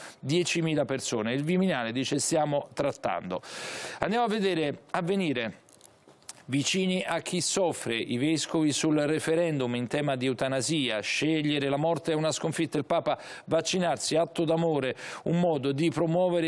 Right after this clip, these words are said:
il bene comune. E poi questa, eh, fotonotizia probabilmente si riferisce a Jalalabad, anzi certamente ieri sono scesi per protestare contro i talebani, i talebani sparano sulle prime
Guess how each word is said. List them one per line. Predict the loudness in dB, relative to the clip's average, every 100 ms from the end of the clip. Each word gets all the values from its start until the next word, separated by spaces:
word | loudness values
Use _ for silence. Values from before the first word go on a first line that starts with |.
| -2
il | 0 2 0 0
bene | 0 0 0
comune. | 0 0 0 -2 -2
E | -4
poi | -2 0 0 -4 -10 -8
questa, | -2 0 2 0 2 2
eh, |
fotonotizia | 0 -2 -2 -2 0 0 0 0 2 0
probabilmente | 0 -2 0 -2 -2 -2
si | 0
riferisce | -2 0 -2 0 0
a | 0
Jalalabad, | 0 0 2 0 0 0 0
anzi | -2 -2 -2 -2 0
certamente | -2 0 -2 -2 -4 -2 -2
ieri | 0 -2
sono | -2 0 -2 -4 -10 -6
scesi | 0 2 2
per | 0
protestare | -2 -2 0 0 2 2 2 -2
contro | -2 -2 -2 -2
i |
talebani, | 0 -2 0 0 -2
i | -2
talebani | 0 0 0 0
sparano | -2 0 2 2 0
sulle | 0 0 0
prime | 0 0 0 -2